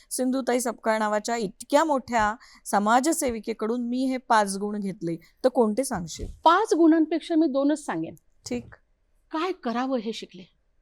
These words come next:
Speaker 1: हां.
Speaker 2: आणि काय करू नये हेही शिकले.
Speaker 1: वाह.
Speaker 2: ह्या दोन गोष्टी. त्यामुळे सरळ झालंय चित्र सगळं, की माझ्या आयुष्यात मी काय करायला हवंय,
Speaker 1: हम्म,
Speaker 2: हे
Speaker 1: हम्म.
Speaker 2: तिनेच सांगितलं. आणि, अ,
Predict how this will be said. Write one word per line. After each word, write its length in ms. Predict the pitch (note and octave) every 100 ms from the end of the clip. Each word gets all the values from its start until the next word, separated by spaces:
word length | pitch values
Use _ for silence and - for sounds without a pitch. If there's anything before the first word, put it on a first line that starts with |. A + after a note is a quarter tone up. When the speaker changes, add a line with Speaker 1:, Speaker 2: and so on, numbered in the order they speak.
| _
Speaker 1:
हां. 100 | - - _ _ _
Speaker 2:
आणि 160 | A#3+ A#3+
काय 260 | A#3+ A#3+ B3
करू 340 | - A3+ B3+
नये 220 | B3 A#3
हेही 280 | A#3+ G#3 G#3+
शिकले. 320 | - - F#3 - _ -
Speaker 1:
वाह. 200 | F3 D#3+ - _ _ _ _ _ _ _ -
Speaker 2:
ह्या 100 | E4+
दोन 300 | C4+ C4+ C4
गोष्टी. 280 | G#3+ -
त्यामुळे 400 | A#3+ C#4+ D#4 F4+ F4+ _ _
सरळ 340 | - D4 C#4+ E4+
झालंय 300 | C#4+ A3+ A3
चित्र 320 | A3 F#3+ G#3
सगळं, 300 | G#3 F#3 F#3+ _
की 200 | - _
माझ्या 320 | D4 C#4 A#3 C#4
आयुष्यात 360 | D4 C4+ D4 D4
मी 100 | D4
काय 240 | B3 A#3
करायला 420 | B3+ A3 A3 A#3 A3+
हवंय, 220 | G#3 G3 - _ _ _ _
Speaker 1:
हम्म, 200 | F3 E3+
Speaker 2:
हे 100 | E3
Speaker 1:
हम्म. 100 | E3+
Speaker 2:
तिनेच 280 | E3 A#3 B3
सांगितलं. 420 | G#3+ F3+ F#3 - G3 _ _ _
आणि, 300 | A3+ B3 D#4+ D#4 _ _ _
अ, 100 | G#3